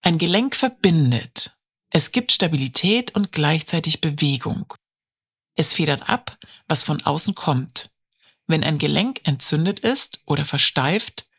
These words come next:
verliert es genau das. Die Fähigkeit, beides gleichzeitig zu sein, stabil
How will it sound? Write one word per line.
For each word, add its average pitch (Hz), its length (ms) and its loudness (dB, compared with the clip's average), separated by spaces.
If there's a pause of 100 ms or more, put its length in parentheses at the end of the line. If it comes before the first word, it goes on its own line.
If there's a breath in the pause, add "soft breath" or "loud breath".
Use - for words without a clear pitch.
(120)
verliert 226 500 0
es - 160 -4
genau 131 320 0
das. - 420 -4 (420 loud breath)
Die 147 80 2
Fähigkeit, 220 840 -2 (280)
beides 180 420 2
gleichzeitig 139 580 -2
zu - 100 -4
sein, 143 400 -2 (320 loud breath)
stabil 165 800 0